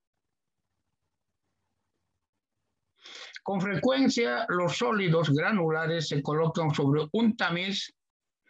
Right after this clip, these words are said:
de manera que el gas pase a través del mismo, a través de los, de la porosidad que tiene el lecho poroso.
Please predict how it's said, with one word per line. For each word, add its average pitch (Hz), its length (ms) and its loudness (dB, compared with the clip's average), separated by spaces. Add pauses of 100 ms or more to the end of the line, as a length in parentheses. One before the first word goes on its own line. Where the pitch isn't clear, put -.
(160)
de 160 220 4
manera 185 500 0
que 160 120 -2
el 156 160 0
gas 185 340 -2
pase 202 380 0
a 156 100 2
través 151 420 2
del 170 180 4
mismo, 202 600 2 (1120)
a 151 140 -2
través 160 440 -2
de 147 120 2
los, 143 280 2 (440)
de 147 160 2
la 151 240 0
porosidad 160 720 0
que 143 160 -2
tiene 156 300 0
el 139 120 0
lecho 131 320 0
poroso. 101 420 0